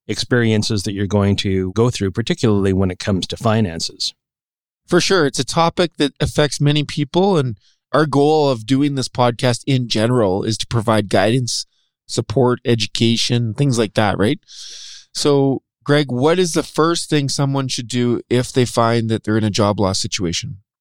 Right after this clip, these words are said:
Speaker 1: Well, I, I would say that the first step is to take a deep breath, be calm, and assess the situation. I mean, losing a job can be emotionally overwhelming,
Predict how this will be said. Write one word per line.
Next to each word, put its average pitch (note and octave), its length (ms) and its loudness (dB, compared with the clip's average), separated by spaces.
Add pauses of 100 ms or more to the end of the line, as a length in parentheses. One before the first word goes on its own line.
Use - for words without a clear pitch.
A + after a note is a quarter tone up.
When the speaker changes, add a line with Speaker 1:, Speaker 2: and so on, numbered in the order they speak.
(560)
Speaker 1:
Well, E3 160 2
I, C#3+ 120 4
I B2 120 2
would C3 140 2
say D#3 240 2
that A#2 240 0
the A2 220 0
first D#3 240 0
step A2 260 -2 (120)
is G#2+ 260 2
to A2 300 0 (240)
take E3 200 0
a D3+ 40 2
deep A#2+ 280 0
breath, A2 440 0 (240)
be C3 140 0
calm, A2 460 2 (160)
and A#2+ 120 2
assess B2 300 0
the A#2 120 -4
situation. A2 680 -2
I G2+ 60 0
mean, G2+ 340 2 (420)
losing C#3+ 320 2
a G#2 60 2
job G#2+ 320 0
can G#2+ 160 2
be G2 300 -4
emotionally A2 640 0
overwhelming, G2+ 800 0